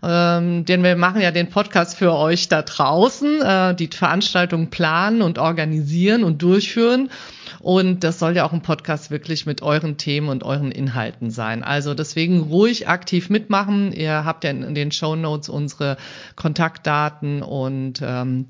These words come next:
wir freuen uns wirklich, wenn ihr aktiv mit dabei seid. Äh, ich muss auch ganz jetzt gleich gestehen, liebe Katrin, ich hab, äh, ein nicht so gutes Gefühl, <laughs> was Thema Ziele anbetrifft. Ähm, ich hab's tatsächlich nicht durchgezogen mit meinem Kaltduschen. Also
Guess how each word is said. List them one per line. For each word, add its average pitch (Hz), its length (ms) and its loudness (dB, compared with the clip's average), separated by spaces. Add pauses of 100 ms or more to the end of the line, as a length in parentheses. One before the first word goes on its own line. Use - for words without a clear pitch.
(280)
wir 151 140 0
freuen 151 300 0
uns 156 200 -4
wirklich, 147 380 -4
wenn 135 340 -4
ihr 131 280 -6
aktiv - 420 -10
mit 123 160 -8
dabei 113 320 -8
seid. 113 440 -14 (800)
Äh, 175 320 4
ich 196 180 2
muss 254 260 4
auch 226 220 2
ganz 240 320 2
jetzt 226 240 2
gleich 220 360 2
gestehen, 262 460 0
liebe 262 240 -2
Katrin, 277 440 -4
ich 214 140 -2
hab, 233 180 -2
äh, - 40 -10
ein 185 680 2
nicht 226 300 4
so 285 140 -4
gutes 311 380 -2
Gefühl, 339 340 2
<laughs> - 20 4
was - 280 2
Thema 285 320 4
Ziele 269 400 0
anbetrifft. 226 560 -4
Ähm, 202 320 0 (480)
ich 208 220 -2
hab's 202 280 -2
tatsächlich 214 720 -2
nicht 220 440 0
durchgezogen 220 720 0
mit 190 140 -4
meinem 185 240 0
Kaltduschen. 175 760 -2
Also 156 340 -4